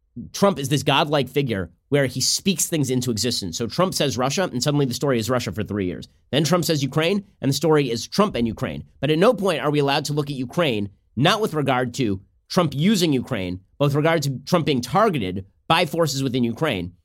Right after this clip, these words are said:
And the opposite is true also. We're not supposed to look at Russia when Barack Obama was president. We're only supposed to do it when Donald Trump talks about Russia. And so all the world revolves around getting Donald Trump, right? You, you may notice there's a pattern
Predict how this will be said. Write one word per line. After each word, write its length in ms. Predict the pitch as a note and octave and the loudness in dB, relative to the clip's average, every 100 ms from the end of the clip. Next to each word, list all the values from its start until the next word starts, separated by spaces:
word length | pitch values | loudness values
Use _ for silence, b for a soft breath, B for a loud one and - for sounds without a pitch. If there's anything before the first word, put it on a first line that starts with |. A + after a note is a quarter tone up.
| _ _ _ | _ _ _
And 420 | G3+ G3 C3 C3 - _ _ _ | 2 2 2 -2 -6 _ _ _
the 100 | D3+ | 2
opposite 340 | F3+ E3+ D3+ D3+ | 4 2 -2 -2
is 80 | |
true 160 | - D#3+ | -2 0
also. 260 | C#3 C#3 - | 2 0 0
We're 120 | B2 | 2
not 180 | F3 G3 | 2 2
supposed 200 | A3+ - | 0 2
to 40 | |
look 160 | F3 D#3 | 0 0
at 80 | |
Russia 400 | C3+ E3 C3+ F2 - - | 0 0 -2 -6 -6 0
when 120 | C#3 | 2
Barack 340 | C#3+ E3+ D#3 | 4 4 4
Obama 280 | C#3 A3+ F3+ | 2 4 2
was 100 | A#2+ | 0
president. 380 | A#2+ A#2 A#2+ B2+ | -2 -4 -2 0
We're 80 | D3+ | 2
only 180 | G3+ | 2
supposed 280 | F#3+ E3+ D3+ | 0 -2 -2
to 60 | D3+ | 0
do 160 | C#3 B2 | 0 0
it 120 | A#2+ _ - | -2 _ -4
when 180 | B2+ B2+ | 0 2
Donald 260 | D3 D3 | 2 0
Trump 220 | C#3 D#3 | 0 0
talks 220 | C3 B2 A#2 | 0 -2 -2
about 180 | A2 | -2
Russia. 320 | G2 F2+ - - _ _ _ _ _ _ | -2 -6 -8 -18 _ _ _ _ _ _
And 80 | A2 | -4
so 220 | B2+ - - | -4 -4 0
all 220 | D#3+ G3+ | 2 2
the 60 | |
world 280 | F#3 F3+ D#3+ | 2 4 4
revolves 460 | C3+ B2 C#3+ C#3+ B2 | 2 2 2 2 0
around 160 | C3+ | 0
getting 220 | C3 C3 B2 | 2 2 0
Donald 260 | A2 G#2+ | 0 -4
Trump, 260 | - F#2 D#2 | -8 -10 -6
right? 160 | F#2+ | -4
You, 120 | G2 B2 | -2 0
you 140 | C3+ | 2
may 120 | C#3 | 4
notice 240 | C#3 C3+ A#2+ | 4 2 0
there's 220 | A2+ G2+ | -4 -4
a 40 | |
pattern 440 | F#2+ C3+ A#2 F2+ | -2 -2 -2 -4